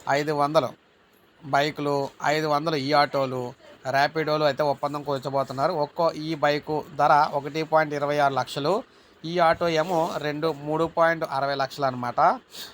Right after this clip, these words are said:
బ్యాంకు రుణాల సహాయంతో ఇవ్వబోతున్నారు ఇది. ఇక సేవల్లో మేము సైతం అంటూ ఎలక్ట్రీషియన్లు, ప్లంబర్లు, కార్పెంటర్లు, బ్యూటీషియన్లు, గృహోపకరణాలు, మరమ్మతులకు సంబంధించి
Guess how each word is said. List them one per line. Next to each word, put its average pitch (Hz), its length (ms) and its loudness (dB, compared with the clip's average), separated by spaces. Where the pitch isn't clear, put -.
బ్యాంకు 165 360 2
రుణాల 160 320 2
సహాయంతో 151 400 0
ఇవ్వబోతున్నారు 139 540 0
ఇది. 160 180 -4
ఇక 165 80 4
సేవల్లో 170 400 6
మేము 160 280 -2
సైతం 156 360 2
అంటూ 143 180 -2
ఎలక్ట్రీషియన్లు, 156 680 -2
ప్లంబర్లు, 151 480 2
కార్పెంటర్లు, 147 580 -2
బ్యూటీషియన్లు, 143 600 -4
గృహోపకరణాలు, 139 680 -2
మరమ్మతులకు 147 560 -4
సంబంధించి 143 400 -4